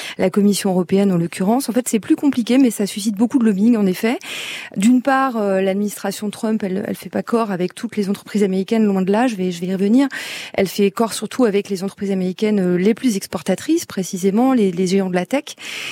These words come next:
Et, euh, et ces grandes entreprises de services américaines, ça fait très longtemps qu'elles combattent les réglementations européennes, notamment toutes celles qui ont lieu, euh, autour du di-, du digital, du numérique.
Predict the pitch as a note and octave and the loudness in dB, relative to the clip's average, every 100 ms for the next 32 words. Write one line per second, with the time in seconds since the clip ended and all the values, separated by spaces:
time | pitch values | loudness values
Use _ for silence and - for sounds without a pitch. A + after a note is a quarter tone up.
0 | - - G3+ G#3 F#3+ F#3 F#3 G3+ - G3+ | -12 0 4 4 4 4 2 0 0 0
1 | B3 B3+ B3+ A#3+ B3+ A3 G#3 A3 G#3 G#3+ | 0 0 -2 0 0 0 -2 -2 0 0
2 | G3+ G3 C4 C4+ G#3 G#3 - B3 A#3 C4+ | 0 0 0 0 -2 -6 0 0 2 0
3 | C4 G#3 - A#3+ A3+ - - - - - | 0 -2 0 2 2 0 -8 -16 -20 -4
4 | A3 A3 G#3 A3+ G#3+ G#3+ A#3 G3 G3 A3+ | 0 0 2 0 0 -2 -2 0 2 2
5 | B3+ A#3 G#3+ G#3 C4 B3+ A3+ - A#3+ - | 4 2 2 2 2 0 -4 -4 -4 -2
6 | A3+ A3 G#3 G3+ B3 C4+ - - - - | 2 4 4 4 4 4 0 -8 -8 -4
7 | - G3+ G#3 A3+ - C4 A3+ G#3+ G3 G3 | 2 4 4 0 -2 -2 -2 -2 -4 -6
8 | F3+ F3+ G3+ G3 B3 A#3 A3 G#3 G3 G#3 | -8 -6 -4 0 2 4 4 4 2 0
9 | C4 - | -2 -8